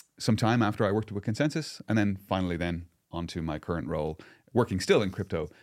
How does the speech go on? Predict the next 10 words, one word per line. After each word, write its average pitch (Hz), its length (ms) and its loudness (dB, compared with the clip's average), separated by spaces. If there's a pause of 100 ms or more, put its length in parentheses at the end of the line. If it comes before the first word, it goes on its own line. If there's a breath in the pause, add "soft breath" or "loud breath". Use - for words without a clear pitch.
(180 soft breath)
um, 85 280 -2
as 90 180 -4
the 85 240 -4
Chief - 220 -4
Technology 90 400 -2
Officer 82 500 -4
at - 140 -10
the 87 80 -4
Algorand 92 400 -2
Foundation. - 400 -12